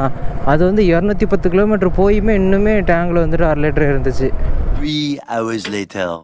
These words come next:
Speaker 1: டைம் இப்போது அஞ்சு மணி ஆகுதுங்க.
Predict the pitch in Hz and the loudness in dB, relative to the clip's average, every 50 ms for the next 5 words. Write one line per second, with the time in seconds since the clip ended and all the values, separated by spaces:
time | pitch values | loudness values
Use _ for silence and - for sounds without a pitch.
0 | _ - - - - - 160 165 175 185 185 185 170 - - 165 165 165 165 165 | _ -10 -6 -4 -2 0 0 0 0 0 -2 -2 -4 -2 -2 -2 -2 -2 -4 -4
1 | 165 156 135 - - - - - 147 151 143 147 160 165 165 165 160 156 156 147 | -4 -6 -6 -8 -10 -12 -12 -10 -8 -8 -8 -6 -6 -4 -2 -2 -2 -2 -2 -2
2 | 143 139 139 135 | -2 -2 -4 -4